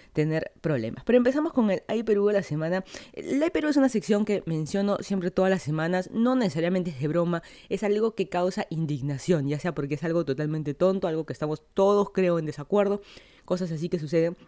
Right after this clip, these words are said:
El Ay Perú de la semana va este, para este, eh, esta indignación prácticamente, va por la,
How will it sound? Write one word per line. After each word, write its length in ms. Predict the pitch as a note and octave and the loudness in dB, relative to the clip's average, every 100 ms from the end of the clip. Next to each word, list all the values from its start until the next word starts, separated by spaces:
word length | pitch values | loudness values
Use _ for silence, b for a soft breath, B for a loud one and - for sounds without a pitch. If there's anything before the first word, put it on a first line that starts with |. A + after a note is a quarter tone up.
| _ _ _ _ _ _ | _ _ _ _ _ _
El 80 | D#3 | 2
Ay 120 | F3 | 4
Perú 180 | E3+ E3+ | 4 4
de 100 | F3 | 4
la 80 | E3 | 2
semana 420 | E3 D3+ D#3+ E3+ | 0 -2 0 0
va 200 | D#3+ D#3 | 0 0
este, 260 | D#3+ - E3+ | -2 -2 -2
para 160 | C#3+ | 0
este, 220 | D3 - F3 | -4 0 2
eh, 840 | E3 D3+ C#3+ C3+ C3+ C3+ C3 C3 | 2 0 -2 -2 -2 -2 -2 -2
esta 220 | - F#3+ G#3+ | 0 4 6
indignación 680 | F#3+ D#3 D3 G#3+ A#3+ G#3+ | 6 2 0 2 2 2
prácticamente, 760 | - E3+ F3 D3+ E3+ D#3+ C#3 D#3 B B B - | -2 -4 -2 -2 0 -2 -4 -8 B B B -4
va 60 | |
por 160 | E3+ F#3 | 0 2
la, 340 | F3 D3+ C#3 | 2 -2 -6